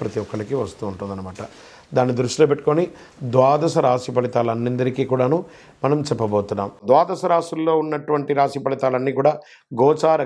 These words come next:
గ్రహస్థితులను దృష్టిలో పెట్టుకొని మీకు చెప్పడం జరుగుతుంది. మళ్ళీ చెప్తున్నాను, రాశి ఫలితాలు అన్నది పడుతున్న వర్షానికి ఒక గొడుగే కానీ రాశి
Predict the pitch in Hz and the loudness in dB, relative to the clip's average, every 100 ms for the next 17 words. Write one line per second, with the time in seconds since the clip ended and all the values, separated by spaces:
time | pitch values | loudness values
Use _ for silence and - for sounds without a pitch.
0 | 123 117 135 139 127 120 110 131 123 - | -4 -6 -4 -6 -4 -6 -2 -2 -2 -2
1 | 139 160 - _ - - 120 117 113 110 | 0 0 -4 _ -20 -4 -2 -2 -4 -2
2 | 123 117 117 113 117 107 104 - _ _ | -2 0 -2 -2 -4 -6 -8 -12 _ _
3 | _ _ _ - - _ _ - 123 156 | _ _ _ -20 -20 _ _ -2 2 4
4 | 175 156 127 139 143 135 151 - - _ | 4 2 2 0 2 2 0 -4 -14 _
5 | _ _ _ - - - - _ - 110 | _ _ _ -20 -20 -20 -20 _ -2 4
6 | 135 165 156 147 143 143 131 131 170 - | 4 4 2 0 2 0 0 -4 -6 -8
7 | _ _ - 131 165 170 147 135 139 131 | _ _ 2 2 4 2 2 2 0 0
8 | 120 117 101 110 139 143 127 135 147 - | 0 -2 -2 2 4 2 2 -2 -2 -8
9 | _ _ _ 117 123 120 | _ _ _ 2 2 2